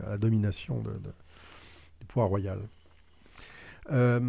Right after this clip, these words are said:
cette famille de Voisin, il faut s'y arrêter parce qu'elle se succède dans trois siècles. On, on aurait matière à,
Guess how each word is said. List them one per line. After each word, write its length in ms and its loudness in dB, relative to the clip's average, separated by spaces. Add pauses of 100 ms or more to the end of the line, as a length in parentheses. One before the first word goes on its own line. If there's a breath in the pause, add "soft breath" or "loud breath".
(120)
cette 180 12
famille 200 12
de 80 12
Voisin, 280 12
il 40 12
faut 140 4
s'y 120 6
arrêter 320 4
parce 200 -8
qu'elle 120 0
se 120 2
succède 440 2
dans 120 -4
trois 180 -4
siècles. 360 -4
On, 100 -4
on 160 0
aurait 160 6
matière 440 10
à, 60 2